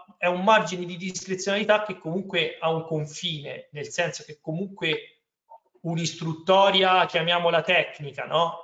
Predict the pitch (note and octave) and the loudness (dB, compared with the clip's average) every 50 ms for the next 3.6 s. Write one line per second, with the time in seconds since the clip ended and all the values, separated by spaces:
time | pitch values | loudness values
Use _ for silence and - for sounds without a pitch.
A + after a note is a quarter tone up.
0 | D3 C#3 E3 D#3+ D#3 D#3 D3+ D3+ D3+ D3+ - - D#3 D#3 D3+ D#3+ D#3 C#3+ D3+ D#3+ | -6 -4 -2 -2 0 2 2 2 2 0 -4 -8 -8 -4 -2 0 0 0 0 0
1 | D#3 D#3+ E3+ F#3 F#3 F#3 F3+ F3 D#3 - E3+ E3 E3+ - - F3+ E3 D3 D3 - | 0 0 0 -2 -4 -2 -4 -6 -4 -4 -4 -6 -6 -8 -8 -8 -6 -6 -6 -8
2 | - D3 C#3+ C#3+ C#3 C3+ - D3+ D#3+ E3 D3+ - - D#3 D3+ - E3 D#3 D3 C3+ | -8 -10 -10 -10 -10 -6 -4 -2 0 0 0 -2 -4 -6 -8 -6 -8 -8 -6 -6
3 | D3+ D3+ - D#3 D3 - - F3 F#3+ G3 F#3+ - | -8 -6 -4 -2 -2 2 4 4 4 4 2 0